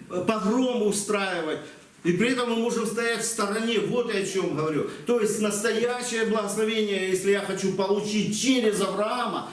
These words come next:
когда я, наоборот, то хочу, чтобы Израиль встал в свое призвание, чтобы убирать камни с народа его,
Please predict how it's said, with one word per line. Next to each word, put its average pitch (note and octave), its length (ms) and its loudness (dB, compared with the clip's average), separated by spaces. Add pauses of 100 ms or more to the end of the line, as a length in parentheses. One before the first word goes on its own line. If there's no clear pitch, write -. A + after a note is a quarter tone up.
(140)
когда G3 220 0
я, G3+ 140 -2
наоборот, G#3 680 0 (280)
то A3+ 220 0
хочу, G#3 480 0
чтобы F#3+ 540 2 (100)
Израиль G3+ 580 2
встал A#3 440 0
в - 20 -2
свое F#3+ 280 2
призвание, C#3+ 680 -2 (160)
чтобы G3+ 280 2
убирать G#3+ 460 2
камни A#3 380 0
с - 100 -2
народа F3+ 500 0
его, G2 220 -4